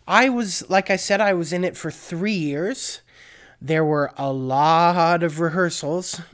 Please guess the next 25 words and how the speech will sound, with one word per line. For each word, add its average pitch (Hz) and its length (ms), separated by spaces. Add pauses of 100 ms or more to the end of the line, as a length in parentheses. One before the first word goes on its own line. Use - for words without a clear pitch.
If - 180
you 143 140
ask 151 280
my 160 120
mom 160 240
and 160 100
dad, 156 300
they 143 100
were 139 140
driving 156 460
me 165 140
to 139 280 (460)
Costa 196 440
Mesa 180 580
two, 190 340
three, 180 360
four 180 400
times 180 480
a 180 60
week. 175 460 (560)
And 151 460
that 160 200
was, 175 300 (140)
um, 156 500
not, 170 680